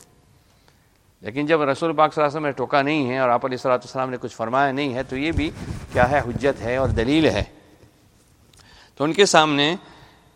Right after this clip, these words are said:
گٹھلیاں تھیں اور کنکر تھے، فرمایا اس سے بہتر چیز بتاؤں، یہ نہیں کہا کہ تم غلط کر رہے ہو،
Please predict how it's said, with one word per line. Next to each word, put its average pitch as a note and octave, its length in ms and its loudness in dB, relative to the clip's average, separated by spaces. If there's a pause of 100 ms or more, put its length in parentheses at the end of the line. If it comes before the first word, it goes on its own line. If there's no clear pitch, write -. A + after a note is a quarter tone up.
(120)
گٹھلیاں D#3+ 500 4
تھیں D#3 280 0 (280)
اور C#3 200 2
کنکر D#3+ 380 6
تھے، G#2 200 -2 (120)
فرمایا F3 380 4
اس D#3 80 0
سے F3+ 120 2 (100)
بہتر D3+ 280 4
چیز D3 220 0
بتاؤں، G#2+ 360 2 (340)
یہ C3 140 -2
نہیں F#3+ 140 0
کہا F3 200 8
کہ E3 180 0
تم D#3 180 0
غلط C3 240 2
کر A#2+ 100 0
رہے G2+ 140 -6
ہو، D#2+ 100 -12